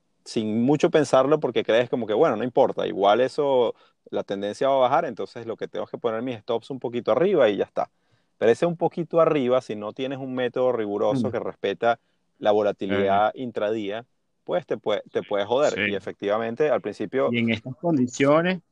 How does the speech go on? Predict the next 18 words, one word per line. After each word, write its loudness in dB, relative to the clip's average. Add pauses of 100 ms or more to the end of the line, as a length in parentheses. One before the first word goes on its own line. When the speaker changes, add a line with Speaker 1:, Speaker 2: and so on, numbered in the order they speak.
(140)
Speaker 1:
Exacto, 4
Speaker 2:
wow. 4
Speaker 1:
al 0
principio -2
me -2
fue -2
mal, 2
pero 0
luego 2
aprendí -2
mi -4
lección, -4
me, -6
me -10
di -8
mi, -4
mi, -12
mi, -16